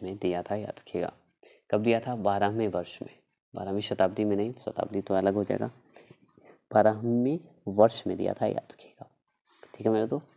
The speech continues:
चलेंगे, है ना, यहाँ पे देखिएगा, द्वितीय जैन संगीति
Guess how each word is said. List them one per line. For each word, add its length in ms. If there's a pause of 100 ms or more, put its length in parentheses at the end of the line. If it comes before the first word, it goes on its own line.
(2000)
चलेंगे, 380 (800)
है 80
ना, 80 (680)
यहाँ 120
पे 80
देखिएगा, 400 (640)
द्वितीय 460
जैन 280
संगीति 480